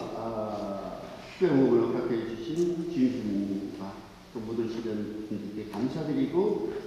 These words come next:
또 여러분 가정과 가족들에게 하느님께서, 어, 영간의 건강과 또 평화를 주시길 간청합니다. 내가 그때 술을 마시지 않았더라면 건강한 몸으로 살고 있을 텐데,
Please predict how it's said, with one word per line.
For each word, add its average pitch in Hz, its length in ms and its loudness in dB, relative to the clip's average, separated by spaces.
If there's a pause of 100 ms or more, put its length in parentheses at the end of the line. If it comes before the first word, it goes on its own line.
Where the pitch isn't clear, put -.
(320)
또 143 120 8
여러분 131 280 10
가정과 131 360 10
가족들에게 135 580 6
하느님께서, 175 920 4 (680)
어, 117 880 0 (640)
영간의 135 380 8
건강과 131 640 6 (300)
또 123 120 -4
평화를 120 380 0
주시길 110 460 -4
간청합니다. 107 1040 -4 (800)
내가 135 760 6
그때 185 680 10
술을 170 400 10
마시지 - 400 4
않았더라면 110 760 2 (400)
건강한 117 600 8
몸으로 104 680 6
살고 143 520 2
있을 - 480 -8
텐데, - 400 -6